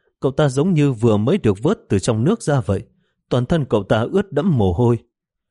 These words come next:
Trong một tháng gần nhất, Kỳ Tinh Vũ hoàn toàn không thể học được gì vào đầu. Ngày nào cũng vậy, sau khi cha mẹ ra ngoài là cậu ta lại bí mật chuồn đi, rồi cả ngày lang thang ngoài đường.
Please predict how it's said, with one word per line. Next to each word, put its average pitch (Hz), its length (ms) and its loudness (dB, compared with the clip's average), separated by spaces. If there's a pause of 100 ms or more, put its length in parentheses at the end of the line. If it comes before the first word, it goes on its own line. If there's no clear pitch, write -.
(240)
Trong 95 320 -2
một 95 180 0
tháng 139 260 0
gần 90 280 0
nhất, 131 180 -2 (460)
Kỳ 127 100 0
Tinh 175 200 0
Vũ 175 200 4
hoàn 98 260 -2
toàn 95 260 -2
không 185 200 -2
thể 98 140 0
học 92 200 -2
được 104 140 -2
gì 104 180 2
vào 90 160 2
đầu. 87 320 -2 (440)
Ngày 113 200 0
nào 117 200 2
cũng 190 280 0
vậy, 95 160 0 (360)
sau - 180 -4
khi 107 200 0
cha 101 180 -2
mẹ 104 200 -2
ra 127 140 0
ngoài 90 320 0 (320)
là 117 140 0
cậu 135 160 0
ta 143 200 0
lại 104 200 0
bí 160 240 0
mật 135 240 0
chuồn 101 280 0
đi, 131 200 0 (420)
rồi 131 140 -2
cả 107 200 -2
ngày 101 300 0
lang 143 280 0
thang 139 220 0
ngoài 92 180 2
đường. 85 440 -2